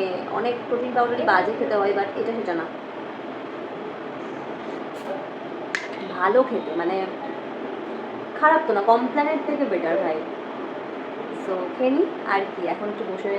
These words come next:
হয়তো আমার বেস্ট ফ্রেন্ড ফোন করবো, সাথে একটু কথা বলবো, বা একটু কিছু মুভি টুভি দেখতে পারি বা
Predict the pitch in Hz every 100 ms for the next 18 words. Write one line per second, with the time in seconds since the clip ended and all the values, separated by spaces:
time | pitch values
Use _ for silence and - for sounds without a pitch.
0 | 196 180 185 190 190 - 202 202 214 220
1 | 226 220 214 233 185 214 233 277 285 208
2 | 180 185 208 196 202 - - - - -
3 | - - - 240 208 208 226 214 233 226
4 | 233 233 247